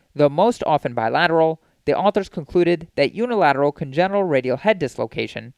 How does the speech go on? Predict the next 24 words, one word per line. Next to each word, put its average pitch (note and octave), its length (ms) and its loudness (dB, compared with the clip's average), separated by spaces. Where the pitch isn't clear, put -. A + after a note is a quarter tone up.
can G#2+ 180 -12
occur. A2+ 340 -2
And F3+ 140 -6
moving A3+ 240 0
on G#3 140 0
to F#3+ 100 0
the D#3+ 80 -2
final A#3+ 320 -2
question, G3 480 0
a D#3 60 -2
seventeen-year-old G#3 800 -2
boy B2 240 0
presents D#3+ 420 -4
with - 140 -6
pain F#3+ 260 -8
in E3+ 100 -8
his C#3+ 180 -8
right F#3+ 240 2
elbow C3 260 2
for B2+ 160 -4
two A#3+ 220 -8
years B2 480 -4
and D3 160 -6
limitation E3+ 600 -4